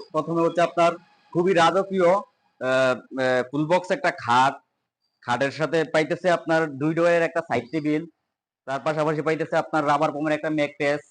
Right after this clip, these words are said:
তার পাশাপাশি দিতেছি ভাইকে আপনার, আহ, আহ, চার ফিটে একটা ভ্যানিটি ড্রেসিং টেবিল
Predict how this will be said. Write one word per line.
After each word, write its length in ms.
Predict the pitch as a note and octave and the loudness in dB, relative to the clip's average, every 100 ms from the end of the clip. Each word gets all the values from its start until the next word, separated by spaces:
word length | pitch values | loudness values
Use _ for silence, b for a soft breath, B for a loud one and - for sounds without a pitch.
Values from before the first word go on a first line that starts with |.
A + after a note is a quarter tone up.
| _ _ _ _ _ _ _ _ - | _ _ _ _ _ _ _ _ 0
তার 140 | D3+ | 0
পাশাপাশি 400 | D3+ E3 D#3+ D#3 | 2 2 2 0
দিতেছি 320 | D#3 D#3+ E3 F#3 | -2 -4 -4 0
ভাইকে 320 | C3+ C3+ E3+ | 0 2 0
আপনার, 320 | D#3 D#3 D#3 | 2 2 2
আহ, 1000 | D3+ _ _ _ C3 C3+ C3 C3 C3 C#3+ | -2 _ _ _ -2 2 2 0 -4 -2
আহ, 80 | C3+ | 0
চার 160 | D3 D#3+ E3 | 2 0 0
ফিটে 160 | E3+ | 0
একটা 220 | E3+ E3 | 0 2
ভ্যানিটি 400 | D3+ C3+ D3+ D#3 | 0 2 2 0
ড্রেসিং 240 | C#3 C3+ D3 | -2 -4 -4
টেবিল 360 | D#3+ D3+ D#3 | -2 0 -2